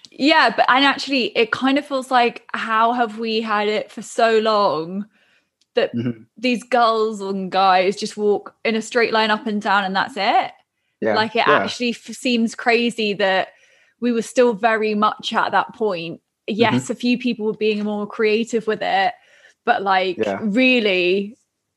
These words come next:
Speaker 1: it's, it's taken a pandemic for them to, like, mix it up, and I actually think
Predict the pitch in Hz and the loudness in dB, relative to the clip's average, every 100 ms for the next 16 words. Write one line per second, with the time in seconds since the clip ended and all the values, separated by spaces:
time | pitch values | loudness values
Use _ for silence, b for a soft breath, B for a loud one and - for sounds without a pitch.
0 | _ _ _ 220 190 - - - 220 - | _ _ _ 0 0 -2 -12 -2 -2 -2
1 | - 226 208 208 190 190 190 180 185 185 | -2 0 0 0 -6 -4 -4 -2 2 2
2 | 170 160 - - 180 165 170 - 170 - | 2 -4 -6 -10 -6 -6 -8 -2 -2 -2
3 | 185 - - 170 196 254 - 180 185 185 | -6 -8 -6 0 0 0 -2 0 2 2
4 | - 202 185 185 170 | -2 -4 -4 -4 -6